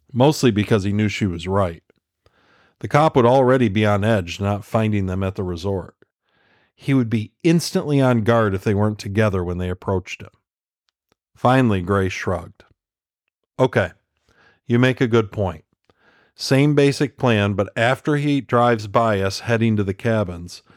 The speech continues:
we pull back out onto the road blocking it. When we see his lights coming back, we'll get out and stand in front of the Jeep, facing him,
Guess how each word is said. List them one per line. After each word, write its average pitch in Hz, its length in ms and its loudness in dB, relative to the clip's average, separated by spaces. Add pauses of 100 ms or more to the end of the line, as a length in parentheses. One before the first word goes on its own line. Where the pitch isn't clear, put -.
(400)
we 107 140 0
pull 110 240 2
back 117 480 -2
out 135 200 4
onto 120 260 4
the 107 120 4
road 104 360 2
blocking 101 520 -2
it. - 120 -20 (880)
When 117 160 0
we 113 120 2
see 143 260 -2
his 156 140 0
lights 135 280 2
coming 123 400 0
back, 104 420 0
we'll 101 120 0
get 110 220 0
out 110 400 0
and 101 160 -6
stand 113 380 -2
in 113 100 0
front 113 200 0
of 107 80 0
the 98 80 -2
Jeep, 92 440 -4 (320)
facing 104 640 -2
him, 90 360 -14